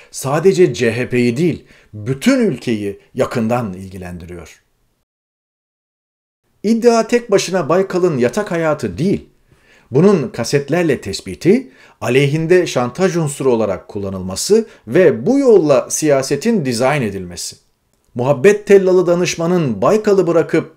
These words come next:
saraya taşınması, A K P'de mühim görevler üstlenmesi de cabası. Haliyle Kılıçdaroğlu'na sormak icap ediyor. Bundan büyük rezalet mi var?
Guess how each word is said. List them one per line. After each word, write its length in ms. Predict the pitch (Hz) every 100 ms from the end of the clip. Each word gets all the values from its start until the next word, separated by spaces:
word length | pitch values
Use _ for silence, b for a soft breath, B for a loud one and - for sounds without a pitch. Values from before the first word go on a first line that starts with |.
| _
saraya 460 | - - 95 98 151
taşınması, 720 | 226 214 208 202 - 226 220 b b b b b b
A 200 | 113 123
K 240 | - 170
P'de 420 | 147 190 175 208 139
mühim 400 | 139 175 254 214
görevler 460 | 180 156 143 135
üstlenmesi 640 | 117 147 208 196 202 202 202
de 240 | 233 - 123
cabası. 480 | 139 104 95 95 - _ _ b b b
Haliyle 560 | - 202 233 240 226 214
Kılıçdaroğlu'na 720 | 190 185 - 214 185 175 190
sormak 420 | - 165 160 147
icap 340 | 135 120 123 127
ediyor. 360 | 120 131 120 B B
Bundan 440 | 131 151 190 196 180
büyük 280 | 165 151
rezalet 520 | 110 117 117 139 196 113
mi 80 |
var? 260 | 95 87